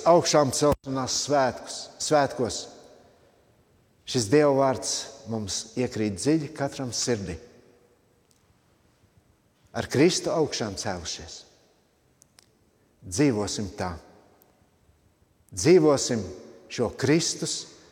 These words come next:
dāvāto uzvaras dzīvi. Lūgsim Dievu. Debes Tēvs, paldies Tev, ka mēs šodien varam svinēt šo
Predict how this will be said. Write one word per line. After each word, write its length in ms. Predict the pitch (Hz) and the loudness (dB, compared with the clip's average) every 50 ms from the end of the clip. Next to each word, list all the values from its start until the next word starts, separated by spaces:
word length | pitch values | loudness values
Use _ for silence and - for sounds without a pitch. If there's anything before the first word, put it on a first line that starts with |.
| _ _ _ | _ _ _
dāvāto 760 | - 104 95 120 117 117 117 113 113 110 110 - 127 117 113 107 - - - - - - | -10 -4 -2 0 2 2 2 2 0 -2 -2 -2 -2 -2 -2 -2 -6 -12 -18 -12 -6 -4
uzvaras 540 | 110 110 101 90 107 113 110 117 117 113 90 | -4 -4 -2 -2 -4 -4 -4 -4 -6 -6 -8
dzīvi. 320 | 82 104 101 92 85 73 - - - - _ _ _ _ _ _ _ _ _ _ _ _ _ _ _ _ _ _ _ - - - - _ _ _ _ _ _ _ - | -8 -8 -8 -8 -8 -12 -16 -20 -20 -20 _ _ _ _ _ _ _ _ _ _ _ _ _ _ _ _ _ _ _ -20 -20 -20 -20 _ _ _ _ _ _ _ -6
Lūgsim 380 | 95 101 90 - - 113 101 98 | -4 -4 -2 -2 -4 -4 -2 0
Dievu. 280 | 98 107 101 92 90 85 - - - - - - - - - - - - - - - - - - - - - - - - - - - | 2 2 2 0 -2 -4 -8 -12 -16 -18 -20 -20 -20 -20 -20 -20 -20 -20 -20 -20 -20 -20 -20 -20 -20 -20 -20 -20 -20 -20 -20 -18 -10
Debes 400 | - 101 113 131 117 117 - - | 0 4 6 6 6 6 4 4
Tēvs, 400 | - 135 123 127 139 135 123 - - - - - - - - - - - - - - - - - - - - - - - - - | 4 6 8 8 8 6 6 2 -2 -4 -6 -10 -14 -14 -16 -18 -18 -20 -20 -20 -20 -20 -20 -20 -20 -20 -14 -8 -8 -8 -2 4
paldies 480 | - 127 120 117 123 143 156 151 - - | 6 6 8 8 8 8 8 8 6 8
Tev, 240 | - 135 131 120 98 82 - - - - - - - - - - - - - - - - - - - - - - - - _ - _ _ _ _ _ _ _ _ _ - - - - - - - - _ - - _ - - - - - _ _ _ _ _ _ _ _ _ _ _ _ _ - | 8 10 10 10 8 4 -2 -6 -8 -10 -12 -14 -16 -16 -18 -20 -20 -20 -20 -20 -20 -20 -20 -20 -20 -20 -20 -20 -20 -20 _ -20 _ _ _ _ _ _ _ _ _ -20 -20 -20 -20 -20 -20 -20 -20 _ -20 -20 _ -20 -20 -20 -20 -20 _ _ _ _ _ _ _ _ _ _ _ _ _ 2
ka 80 | - 143 | 4 6
mēs 220 | 156 165 165 156 | 6 6 6 6
šodien 640 | - - 185 190 185 165 170 160 156 151 143 123 113 | 6 8 8 10 10 10 8 6 6 4 2 2 4
varam 360 | 110 160 180 170 160 147 135 113 | 6 6 6 6 4 2 2 0
svinēt 560 | - - - 135 147 151 160 156 139 - - | 0 0 2 2 2 4 4 2 2 0 0
šo 160 | - 147 139 | 0 2 2